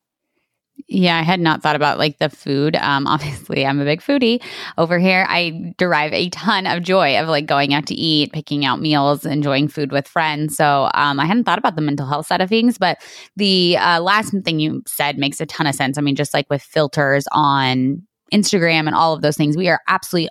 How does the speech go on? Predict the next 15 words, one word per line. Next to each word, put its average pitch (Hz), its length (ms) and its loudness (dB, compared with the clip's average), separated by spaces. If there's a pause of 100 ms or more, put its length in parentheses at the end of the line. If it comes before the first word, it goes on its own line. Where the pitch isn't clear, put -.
(100)
like, 160 240 -4 (280)
altering 170 540 2
how 151 300 -2
we 143 200 0
see 135 340 0
ourselves 131 580 -2
and - 160 -4
our 139 140 0
bodies - 540 -2
and, 143 480 -2
and 151 200 0
see 156 160 0
others. 131 540 -2 (680)
Okay, 262 280 2
moving 220 560 2